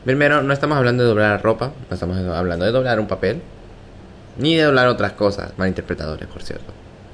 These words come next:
Estamos hablando del doblaje común, de lo que hacen las personas que trabajan del doblaje. Es aquellas personas que les molesta que le digan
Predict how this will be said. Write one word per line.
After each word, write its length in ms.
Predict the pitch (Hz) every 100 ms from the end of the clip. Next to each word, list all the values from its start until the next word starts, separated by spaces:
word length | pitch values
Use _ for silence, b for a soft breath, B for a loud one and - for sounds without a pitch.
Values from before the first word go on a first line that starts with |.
| - - - - -
Estamos 280 | 95 117 156
hablando 360 | 156 147 139
del 160 | 147 151
doblaje 560 | 156 143 151 131 127 120
común, 360 | 113 104 90
de 100 | 98
lo 120 | 101
que 100 | 98 104
hacen 240 | 107 127
las 120 | 127
personas 360 | - 98 113 113
que 100 | 110
trabajan 480 | 101 104 113 117 117
del 240 | 127 135
doblaje. 600 | 131 113 117 107 101 95 - - B B B B
Es 100 | 110
aquellas 220 | 135 151
personas 300 | 156 143 143
que 80 | 139
les 100 | 127
molesta 280 | 120 117 131
que 60 | 127
le 60 |
digan 260 | 123 120 127